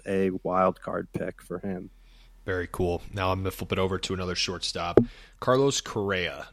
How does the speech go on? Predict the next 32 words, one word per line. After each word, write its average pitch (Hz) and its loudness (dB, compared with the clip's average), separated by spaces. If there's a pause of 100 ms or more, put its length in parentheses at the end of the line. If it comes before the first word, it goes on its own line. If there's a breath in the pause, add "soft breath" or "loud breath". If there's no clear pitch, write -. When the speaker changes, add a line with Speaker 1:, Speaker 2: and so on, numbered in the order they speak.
(240)
Speaker 2:
guy 98 2
who 95 0
just 95 0
opted 98 0
out 95 4
of 90 0
his 92 2
three-year 98 0
contract 92 -4 (340 loud breath)
with 113 2
the 104 -6
Minnesota 98 0
Twins, 117 0
having 95 -2
that 92 -4
really 107 2
interesting, 90 -4 (920 loud breath)
uh, 85 -2 (480)
this 95 0 (180)
new 113 2
age 98 4
of 92 -6
contracts 98 0
for 90 -6
these 87 -8
players 101 0
with - -8
the - -16
player 90 -2
opt-out, 110 2
something 87 -6
that 87 -2